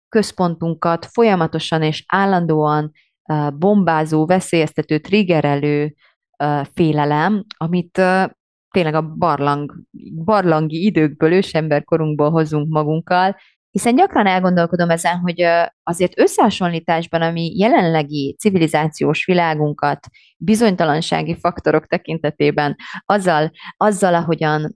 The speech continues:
ahogyan ősemberként éltünk, ahol a jégkorszak, a, ki voltunk téve min-, minden létező elemnek, ami, ami odakint van, rengeteg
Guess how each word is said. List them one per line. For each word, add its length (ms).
ahogyan 340
ősemberként 800
éltünk, 600
ahol 440
a 300
jégkorszak, 960
a, 460
ki 140
voltunk 400
téve 300
min-, 420
minden 720
létező 640
elemnek, 680
ami, 300
ami 220
odakint 480
van, 360
rengeteg 600